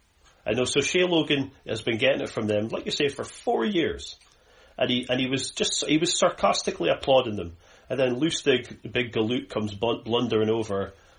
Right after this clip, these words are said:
and they start going at it. And Logan shouldn't have lift-, shouldn't have lifted his hand. He's pushed him in the face.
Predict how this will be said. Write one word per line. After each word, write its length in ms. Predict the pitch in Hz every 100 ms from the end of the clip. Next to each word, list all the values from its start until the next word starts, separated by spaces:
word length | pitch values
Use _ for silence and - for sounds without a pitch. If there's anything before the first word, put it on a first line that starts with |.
| -
and 120 | 120
they 100 | 139
start 340 | - 160 143
going 180 | 107 110
at 140 | 107 110
it. 120 | 110
And 200 | 165 170
Logan 460 | 156 180 175 156 - -
shouldn't 340 | - - 147 127
have 120 | 113
lift-, 360 | 127 - -
shouldn't 240 | - 196 160
have 100 | 127
lifted 280 | 131 - 107
his 120 | 98
hand. 260 | 101 101
He's 140 | 110 107
pushed 320 | - 123 -
him 80 | 107
in 100 | 104
the 60 |
face. 460 | 87 87 78 -